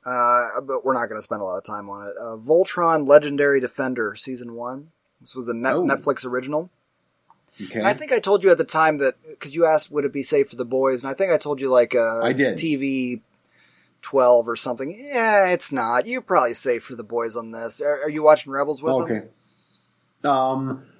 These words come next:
Speaker 2: Lucas watched one or two episodes, which he loved, but, mm,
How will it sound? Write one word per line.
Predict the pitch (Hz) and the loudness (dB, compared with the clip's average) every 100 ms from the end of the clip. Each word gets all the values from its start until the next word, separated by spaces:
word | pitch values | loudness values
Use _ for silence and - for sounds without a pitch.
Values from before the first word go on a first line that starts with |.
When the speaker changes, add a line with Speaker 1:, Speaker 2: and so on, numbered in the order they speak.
| _ | _
Speaker 2:
Lucas | 120 143 202 - - | -4 0 0 0 -2
watched | 147 165 165 - | -2 -2 -2 -4
one | 139 151 | -2 -2
or | |
two | 151 | -2
episodes, | 147 131 139 123 | -4 -4 -8 -4
which | 120 127 - | -4 -4 -2
he | 113 | -2
loved, | 101 107 120 127 110 101 92 95 110 _ - - _ | -2 -2 0 2 0 -2 -6 -12 -14 _ -20 -20 _
but, | 117 113 - | -6 -6 -8
mm, | 135 135 | -10 -10